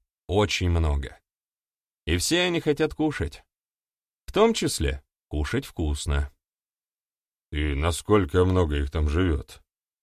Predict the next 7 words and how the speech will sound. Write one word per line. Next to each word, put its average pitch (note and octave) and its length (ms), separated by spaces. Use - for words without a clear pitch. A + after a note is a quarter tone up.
«Представь C#3 560
себе B2+ 260
всех C#3 320
людей A2+ 360
наших A2+ 460
тринадцати G#2+ 580
кланов». D#2 560